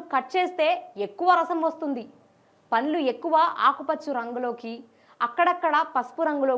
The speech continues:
ఉంటే అవి కెమికల్స్ కలిగినవే అని చెప్తున్నాయి. So, ప్రస్తుతం ఇదండి. మరి ఇలాంటివి మీరు కూడా ఒకసారి చెక్ చేసుకొని ఆ ఫ్రూట్ మీకు మంచిదా కాదా. రసాయనాలు కలిపినవి obviously మన హెల్త్కి అయితే మంచివి కావు కదా. మరి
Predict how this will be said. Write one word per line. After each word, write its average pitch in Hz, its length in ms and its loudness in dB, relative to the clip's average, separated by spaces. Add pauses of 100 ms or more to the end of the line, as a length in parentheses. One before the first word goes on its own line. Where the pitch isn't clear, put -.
ఉంటే 233 420 -4
అవి 202 200 -4
కెమికల్స్ 330 580 0
కలిగినవే 254 560 0 (180)
అని 196 300 -10
చెప్తున్నాయి. 285 520 -4 (600)
So, 190 120 -2
ప్రస్తుతం 330 560 0 (120)
ఇదండి. 302 560 2 (360)
మరి 240 160 2 (120)
ఇలాంటివి 311 720 2 (120)
మీరు 254 180 -6
కూడా 269 180 0
ఒకసారి 247 300 -6
చెక్ - 180 -10
చేసుకొని 277 440 -8 (260)
ఆ 226 160 -2
ఫ్రూట్ 277 320 -8
మీకు 233 220 -8
మంచిదా 202 420 -8 (200)
కాదా. 190 300 -8 (580)
రసాయనాలు 311 520 -2
కలిపినవి 277 440 -6 (120)
obviously 269 420 -6
మన 285 80 -6
హెల్త్కి 262 300 -4
అయితే 269 140 -4
మంచివి 254 320 -6
కావు 240 220 0
కదా. 233 260 -4 (360)
మరి 214 120 -6